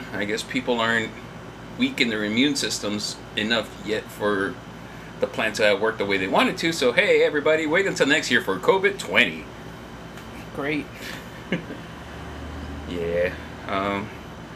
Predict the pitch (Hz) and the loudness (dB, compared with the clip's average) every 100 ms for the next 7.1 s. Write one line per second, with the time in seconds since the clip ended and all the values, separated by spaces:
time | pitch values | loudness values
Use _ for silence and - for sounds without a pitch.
0 | - - - - - - 147 151 147 135 | -14 -14 -14 -14 -8 0 4 6 4 2
1 | - - - - - - - - - - | -2 -14 -14 -16 -14 -10 -10 -10 -10 -12
2 | - - - - - - - - 139 139 | -14 -14 -14 -14 -14 -14 -14 -2 0 2
3 | 160 175 180 175 175 180 175 180 175 - | 2 2 2 0 2 2 2 2 2 4
4 | 143 156 202 185 180 180 147 127 127 110 | 4 4 2 2 0 -2 0 0 0 -2
5 | 104 - 143 131 123 - - 117 107 104 | -4 2 6 6 4 -2 -2 -2 -2 -2
6 | 104 107 107 107 127 131 123 113 110 110 | -2 2 4 4 4 4 4 4 4 4
7 | 101 | 2